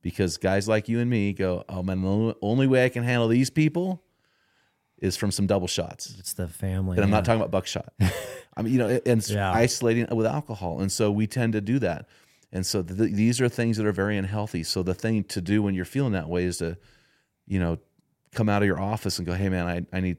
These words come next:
Speaker 1: I need to talk," you know, grab one of a trusted employee or something, and, or maybe somebody who works, works directly with you and just go, "Hey, let's talk through this thing."
Speaker 2: And I,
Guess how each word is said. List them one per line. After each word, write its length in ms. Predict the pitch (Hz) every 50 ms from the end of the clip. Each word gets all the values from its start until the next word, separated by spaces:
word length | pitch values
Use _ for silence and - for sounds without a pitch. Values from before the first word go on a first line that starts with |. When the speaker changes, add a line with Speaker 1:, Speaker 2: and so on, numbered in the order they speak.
| - _ _
Speaker 1:
I 60 | 95
need 60 | 95 90
to 100 | - -
talk," 180 | 92 85 -
you 60 | -
know, 260 | 95 87 85 87 85 - -
grab 320 | - 98 95 98 90 87
one 140 | 95 95 95
of 160 | 92 85 - - -
a 60 | 80
trusted 520 | - - 92 90 - - - 87 78 78 - - _ _ _ _ _ _ _ _ _ -
employee 540 | 85 82 - - 90 87 87 90 90 87
or 100 | 87 82
something, 360 | 80 - 87 80 - 87 87 85
and, 220 | 85 82 71 - -
or 140 | 78 87 85
maybe 300 | 90 90 82 90 85 82
somebody 320 | - - 101 90 90 87
who 260 | 85 90 85 85 82 85 - _ _ -
works, 360 | 90 92 90 90 - - -
works 260 | 98 95 92 92 -
directly 540 | - - 92 90 90 - - 92 87 85 87 - _ _ _ _
with 220 | - 98 98 92 90
you 80 | 87 90
and 60 | 85
just 140 | 80 - -
go, 60 | 90
"Hey, 240 | 98 101 87 82 - _ _ _ _ _ _ _ _ _ _ _ - -
let's 200 | 98 92 - -
talk 240 | - 104 95 -
through 140 | - 98 90
this 180 | 85 85 - -
thing." 200 | 76 73 - - _ _ _ _ _ _ _ _ - - - _ _ _ _ _ _ _
Speaker 2:
And 120 | 120 120
I, 300 | 120 127 143 143 131 -